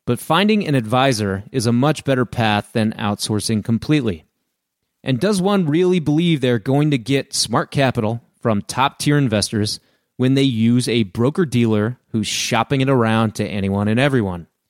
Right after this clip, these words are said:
These folks have their own best interests in mind, not the entrepreneurs. Be careful when incentives aren't aligned. And of course, you also have the party rounds.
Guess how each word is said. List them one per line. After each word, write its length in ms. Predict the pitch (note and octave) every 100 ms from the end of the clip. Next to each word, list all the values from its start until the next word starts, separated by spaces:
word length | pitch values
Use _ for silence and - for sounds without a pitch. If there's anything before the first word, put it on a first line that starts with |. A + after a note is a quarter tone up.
| _ _ _ -
These 180 | G3+ A#3
folks 280 | E3+ E3+ -
have 120 | C3
their 180 | A#2+ -
own 220 | C#3 D#3+
best 360 | C3 C3 B2+ B2
interests 340 | A#2 A#2+ -
in 120 | A2
mind, 380 | G2 F2+ E2 D#2+ _ _ -
not 360 | G#2+ A#2 D3 - _ -
the 180 | A#2+ A2+
entrepreneurs. 880 | A2 G#2 - G2+ A#2+ B2 F#2 D#2+ - _ _ _ _ _ -
Be 140 | D#3
careful 460 | E3 E3 F#3+ F3+ - _ _
when 180 | A2+ A2
incentives 560 | G#2 - B2 B2 G#2+ - -
aren't 400 | A2+ A2 - -
aligned. 580 | A2+ A2+ B2+ A2+ F2+ E2 _ _ _ _ _ _ _ _
And 160 | D3+ D#3
of 100 | C#3+
course, 360 | F3+ G3 F#3 D#3+
you 160 | D#3
also 460 | D#3 E3 - F#3+ D3+
have 420 | C3+ C#3 C3+ A2+
the 200 | B2 B2+
party 460 | - D3 D3 C#3 A#2+
rounds. 580 | A2+ F#2+ F2 E2 -